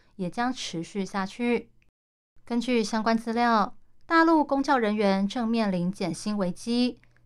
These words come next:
今年三月开始，以高薪吸引名校博士、硕士来当教师闻名的深圳，率先传出对教师的薪资开刀的消息。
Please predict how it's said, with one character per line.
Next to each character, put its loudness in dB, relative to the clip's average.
今 0
年 4
三 -2
月 -2
开 -6
始， -4
以 -6
高 0
薪 2
吸 -6
引 2
名 -2
校 2
博 -4
士、 -4
硕 -4
士 -2
来 -4
当 -2
教 -4
师 -2
闻 -2
名 0
的 -4
深 -4
圳， 0
率 0
先 0
传 -2
出 -2
对 -2
教 -2
师 -6
的 -4
薪 -6
资 0
开 -4
刀 -2
的 -6
消 -6
息。 -4